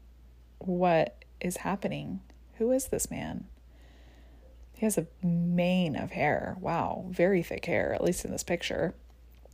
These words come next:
How did Elizabeth Olsen and Robbie Arn-, Arnett meet?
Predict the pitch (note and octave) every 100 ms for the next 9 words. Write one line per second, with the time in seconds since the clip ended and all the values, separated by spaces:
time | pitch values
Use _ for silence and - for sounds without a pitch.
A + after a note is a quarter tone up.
0 | - - - - - F#3 G#3 A3 G#3+ -
1 | G#3+ G#3 G#3+ G3+ F3+ F3 F#3 F#3+ - F#3+
2 | F3+ F3 F3 F3 - F#3+ F#3 F3+ - F#3+
3 | A3